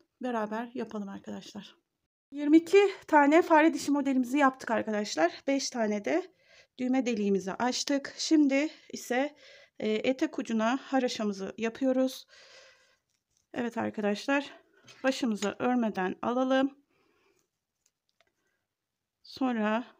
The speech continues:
haraşo tekniğiyle devam ediyoruz bu şekilde.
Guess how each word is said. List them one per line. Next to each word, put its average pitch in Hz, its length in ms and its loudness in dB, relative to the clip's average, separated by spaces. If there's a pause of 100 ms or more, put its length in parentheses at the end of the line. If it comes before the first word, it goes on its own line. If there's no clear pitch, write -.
(1300)
haraşo 233 560 -8
tekniğiyle 240 720 -4 (200)
devam 226 340 -2
ediyoruz 220 560 -4
bu 226 60 -8
şekilde. 214 600 -6